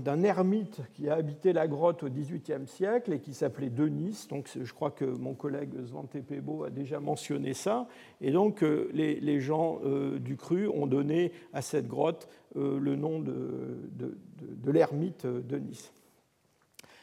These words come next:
Alors voilà une partie des restes humains qui ont été livrés par, euh, par la grotte de Denisova. Je ne vous présente pas ici des restes humains, euh, modernes. Je me concentre sur des restes qui sont les plus anciens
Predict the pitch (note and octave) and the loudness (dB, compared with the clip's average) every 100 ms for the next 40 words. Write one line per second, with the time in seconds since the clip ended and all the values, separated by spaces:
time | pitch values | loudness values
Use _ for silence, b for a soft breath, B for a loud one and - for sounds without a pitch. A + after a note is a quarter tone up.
0 | b b - D3 D3+ A3+ A#3 F#3+ - - | b b 0 4 10 12 12 10 6 -4
1 | - - - _ - G3+ G3+ G3+ - A3 | -18 -20 -20 _ -2 2 4 4 2 0
2 | E3+ D#3 F3 F3 - E3+ F3 E3 - C3+ | 4 4 4 0 -4 -2 -2 -2 -4 -6
3 | C3+ D3 D3 D3+ C3 D#3 D#3+ - B2 A#2 | -6 -4 -4 -4 -2 -2 -2 -4 -6 -6
4 | B2+ B2 - - A#2+ - B2+ B2 - _ | -6 -4 -4 -6 -10 -12 -12 -12 -14 _
5 | - - B2+ D3 D3 C#3 C3+ D3 C#3+ - | -18 -6 6 8 8 6 6 4 2 4
6 | C#3 D#3 A#3+ B3 B B B - - D3 | 6 8 6 4 B B B -12 -4 -2
7 | D#3+ D#3 G3 G3 F#3 G3+ G3 F#3+ - G3+ | -2 2 2 4 0 2 2 0 -4 -4
8 | F#3 D3+ D3 E3 E3 - - D#3+ D#3 E3 | -2 0 0 0 -2 -4 -8 -4 -2 0
9 | E3 C#3 B2+ - - - B2+ C3 C#3 D3 | -2 -4 -10 -20 -16 -10 -8 -4 0 2
10 | D#3+ G3 A#3 F3+ - A#2+ C#3+ D3+ C#3+ - | 4 4 2 0 -6 -4 0 2 0 -2
11 | D#3+ - G3 G#3 G#3 D#3+ D3+ D3 E3 D#3+ | -4 -2 -2 -2 0 0 2 4 4 4
12 | - C#3 - D3+ C#3 C#3 D3+ C3 C#3 - | -4 -12 -8 -4 -2 -4 -6 -4 -6 -4
13 | G3 B3 | -2 -2